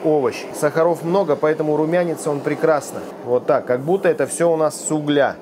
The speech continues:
с мангала, с настоящего. Все, баклажанчики у нас, появилась полоска, появился рисунок. Нам их не нужно готовить полностью. Нам их нужно всего лишь заколеровать.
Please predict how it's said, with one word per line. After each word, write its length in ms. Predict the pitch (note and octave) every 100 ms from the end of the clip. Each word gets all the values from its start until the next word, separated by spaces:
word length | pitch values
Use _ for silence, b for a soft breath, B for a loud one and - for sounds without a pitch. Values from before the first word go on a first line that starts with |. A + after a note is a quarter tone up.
| -
с 60 | -
мангала, 500 | C3 C3+ C#3+ C#3 A#2+
с 80 | B2
настоящего. 600 | A2+ - A#2+ G#2 - F2+ F2 - _ -
Все, 160 | -
баклажанчики 720 | B2+ B2 D3 D3 C#3 - -
у 100 | B2+
нас, 300 | B2 A2+ - - - -
появилась 640 | B2+ C3+ C3+ A#2 - - _ _ - -
полоска, 600 | A#2+ A#2 A2+ - C#3+ F3 _ _
появился 400 | B2 B2+ C3+ B2
рисунок. 560 | A2+ - A#2 G#2+ D3 - _ - B B -
Нам 180 | B2+ C#3
их 100 | C3+
не 120 | C#3
нужно 220 | F3+ C#3+ B2
готовить 360 | B2+ C3 A2+
полностью. 500 | C#3 C#3 F#2+ - - - - _ _ -
Нам 120 | F#2+
их 140 | F#2 -
нужно 260 | D3 C3
всего 300 | E2+ - G#2
лишь 180 | F#2+ E2
заколеровать. 680 | A2+ C3+ C3+ C#3 C3+ A2